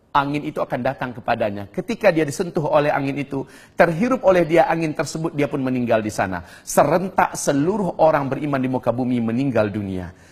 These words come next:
Kaum muslimin, ini Allah ceritakan di dalam Al-Quran. Nabi sebutkan dalam hadis-hadis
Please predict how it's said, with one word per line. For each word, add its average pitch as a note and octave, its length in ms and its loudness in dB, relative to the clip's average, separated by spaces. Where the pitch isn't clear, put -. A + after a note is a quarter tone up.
Kaum E3 240 4
muslimin, D#3+ 560 -2
ini D#3+ 160 4
Allah C#3 320 2
ceritakan C3 480 -2
di A#2 80 -4
dalam A2+ 160 0
Al-Quran. A#2+ 560 0
Nabi C3 240 0
sebutkan B2 400 -2
dalam A#2 160 -2
hadis-hadis B2 640 -4